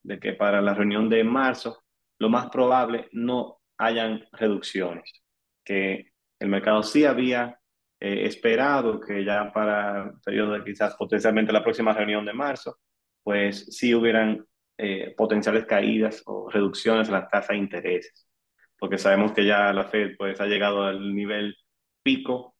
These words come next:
eh, a nivel de, de esos aumentos en la tasa de intereses para combatir la inflación.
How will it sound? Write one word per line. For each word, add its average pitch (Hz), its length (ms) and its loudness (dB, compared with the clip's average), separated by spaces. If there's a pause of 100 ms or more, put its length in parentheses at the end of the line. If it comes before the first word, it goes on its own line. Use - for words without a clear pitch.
eh, 98 480 -8
a 98 140 -4
nivel 101 340 -4
de, 98 460 -2
de 98 160 -8
esos 104 240 -4
aumentos 101 480 2
en 104 60 2
la 98 60 -2
tasa 101 220 0
de 101 60 0
intereses 120 640 2
para 92 200 -6
combatir 95 440 -2
la 101 80 2
inflación. 120 520 -2